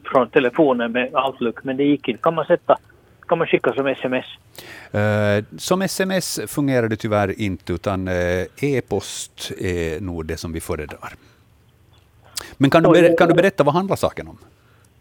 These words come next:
Speaker 1: <laughs> Alltså, vi, vi, vi kom ut till,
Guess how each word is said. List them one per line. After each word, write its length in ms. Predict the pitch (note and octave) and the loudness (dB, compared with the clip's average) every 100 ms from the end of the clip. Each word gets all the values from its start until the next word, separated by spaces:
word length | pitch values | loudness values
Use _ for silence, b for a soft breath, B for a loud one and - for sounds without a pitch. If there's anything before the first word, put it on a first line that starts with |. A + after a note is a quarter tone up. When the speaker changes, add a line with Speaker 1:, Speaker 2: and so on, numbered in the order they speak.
| - | -4
Speaker 1:
<laughs> 540 | - A3+ G3 C3+ G3+ | 2 4 4 -2 -6
Alltså, 200 | E3+ - | -6 -2
vi, 100 | F3+ - b b b _ | -2 -4 b b b _
vi, 120 | F3+ E3+ | -8 -8
vi 440 | F3+ F#3 F3+ F#3+ F#3+ | 0 2 2 -2 -4
kom 180 | F3 F3+ | 0 2
ut 180 | F3+ - | 2 0
till, 200 | C#3+ | -4